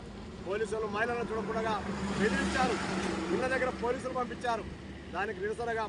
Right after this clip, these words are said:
పోరాటం చేస్తూ ఉంటే, ఇప్పుడు అధికారంలోకి వచ్చినటువంటి ముఖ్యమంత్రి చంద్రబాబు నాయుడు గారు ఎన్నికల బహిరంగ సభలో చెప్పారు,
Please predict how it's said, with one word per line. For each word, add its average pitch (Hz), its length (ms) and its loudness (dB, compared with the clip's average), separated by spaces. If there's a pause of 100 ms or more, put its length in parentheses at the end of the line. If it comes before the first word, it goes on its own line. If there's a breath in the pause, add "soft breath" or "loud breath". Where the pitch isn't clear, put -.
పోరాటం 226 400 0
చేస్తూ 214 280 -2
ఉంటే, 233 180 0 (680)
ఇప్పుడు 233 220 0
అధికారంలోకి 233 540 2
వచ్చినటువంటి 220 500 0 (500)
ముఖ్యమంత్రి 226 500 -2
చంద్రబాబు 247 440 2
నాయుడు 226 180 2
గారు 185 160 -2 (600)
ఎన్నికల 247 360 2
బహిరంగ 262 320 2
సభలో 262 260 -2
చెప్పారు, 247 320 2